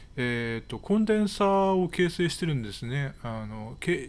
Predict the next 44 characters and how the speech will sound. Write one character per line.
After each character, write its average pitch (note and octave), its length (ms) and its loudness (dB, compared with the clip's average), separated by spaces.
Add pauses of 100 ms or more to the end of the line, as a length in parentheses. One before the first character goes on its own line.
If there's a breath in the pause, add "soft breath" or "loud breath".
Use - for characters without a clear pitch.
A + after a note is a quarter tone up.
(160)
シ - 220 0
ー - 20 2
ル F#3 80 0
ド F#3 100 4
ケ F#3+ 200 8
ー - 20 6
ブ D#3+ 140 4
ル A#2+ 120 2
も、 A2 340 -4 (380 loud breath)
あ B2+ 80 0
れ D#3 80 2
も、 D#3+ 240 2
あ D3+ 40 2
の、 D3 120 0
コ F#3+ 140 2
ン F#3 60 6
デ F#3 100 6
ン F3+ 40 4
サ - 120 0
ー F3 180 4
を D#3+ 100 2
形 D3+ 180 0
成 - 0 -
し - 60 -6
て D3+ 120 2
し D3+ 160 -4
ま D3 100 2
っ C#3+ 40 -2
て D#3+ 140 -4
る C#3 80 2
も A#2 160 -4
ん G#2+ 60 -6
で G#2 140 -6
す - 100 -12
か G#2 120 -4
ら、 G2 340 -2 (420 loud breath)
え、 B2 80 -4
そ F3 160 -4
う - 20 -2
す - 80 -6
る - 60 -20
と、 A#2+ 260 0
そ B2 140 -6
の、 A2+ 580 -6